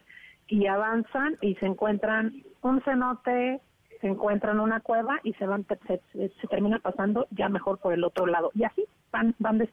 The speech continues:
de-, destrozando toda la selva. El, el, aquí el problema en realidad no es tanto el tema de la deforestación. Muchos piensan, bueno, este,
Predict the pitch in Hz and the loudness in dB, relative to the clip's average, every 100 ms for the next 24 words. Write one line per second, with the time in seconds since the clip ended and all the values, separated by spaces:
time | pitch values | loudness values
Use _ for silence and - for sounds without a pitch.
0 | _ 190 196 190 180 - 202 196 196 190 | _ -2 -2 0 -2 -2 -4 0 0 0
1 | 185 180 160 165 156 - - - - - | 0 0 0 -2 -4 -4 -10 -14 -14 -12
2 | - 240 - - 247 - - 311 330 254 | -2 -2 -2 -2 -2 -2 -2 -2 0 0
3 | 226 240 254 269 - 226 202 196 185 190 | 2 2 0 -2 -4 -6 -2 2 2 2
4 | 202 - 208 208 220 - - 269 226 247 | 0 -4 -8 -4 -6 -6 -6 -2 0 -2
5 | 170 - 185 190 190 165 165 - - - | -4 -4 -2 0 2 2 0 -6 -16 -16
6 | - - 180 185 - - - 185 202 185 | -6 -2 0 0 -2 -6 -4 -4 0 0
7 | 214 233 233 165 147 - - - 151 | 2 2 2 2 0 -6 -16 -8 -8